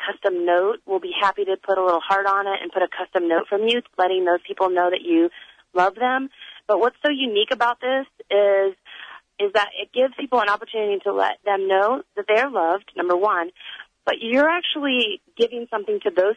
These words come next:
people to love themselves. So you're actually generating more awareness for that person, which is, uh, in my opinion, better than just a box of chocolates or some flowers, because those are things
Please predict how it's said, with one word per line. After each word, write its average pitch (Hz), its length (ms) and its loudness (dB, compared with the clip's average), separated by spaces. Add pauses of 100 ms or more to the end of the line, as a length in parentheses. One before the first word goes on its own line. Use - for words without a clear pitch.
people 311 400 2
to 220 80 -6
love 202 220 2
themselves. 175 760 -2 (300)
So 185 400 2
you're 214 300 0
actually 254 420 -4
generating 196 640 0
more 175 160 2
awareness 170 500 -2
for 180 160 0
that 170 280 0
person, 269 520 -2 (300)
which 214 180 2
is, 220 160 2 (460)
uh, 190 320 0
in 196 80 -8
my 208 80 0 (100)
opinion, 247 380 0
better 202 340 0
than 190 320 0
just 196 280 0
a - 20 -14
box 190 260 0
of - 80 -20
chocolates 180 640 0 (140)
or 165 280 2
some 185 140 -10
flowers, 226 640 -2
because 180 460 0 (480)
those 240 220 4
are 294 60 -4
things 214 500 -4